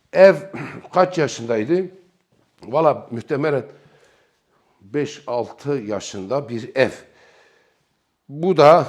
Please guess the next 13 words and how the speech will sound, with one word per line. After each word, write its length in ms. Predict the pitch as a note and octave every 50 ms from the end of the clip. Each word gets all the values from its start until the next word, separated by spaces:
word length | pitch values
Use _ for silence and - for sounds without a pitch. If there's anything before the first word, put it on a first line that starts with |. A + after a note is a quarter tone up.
| - -
salonumuz. 640 | - - - F3+ F3 E3 D3 B2 G#2+ G#2 F#2+ -
Salon 380 | - - - D3 D3 E3 E3+ D#3+
tek 320 | - - D#3+ E3 - -
başına. 300 | A#2+ A2+ A2+ - D3+ C#3
Diğer 180 | D3 D#3+ D#3 D#3
tarafta 260 | D#3+ D3 C3+ - D#3+
oda, 260 | D3 D3 C#3+ C#3 C3+
bu 60 | D3 -
tarafta 300 | D3 C3+ A#2+ - B2+ A2+
mutfak. 480 | D3+ E3+ E3+ - E3 E3 E3 E3 - - _ _ _ _ _ _ _ _ _ _
Söz 280 | _ - - D#3 - -
konusu 440 | - D3 C#3+ C3+ C3 - D#3+ C3+
ailemiz 600 | C3 C3 C3 C3+ C3 C3+ C3+ D3 D3+ C#3+ D3 -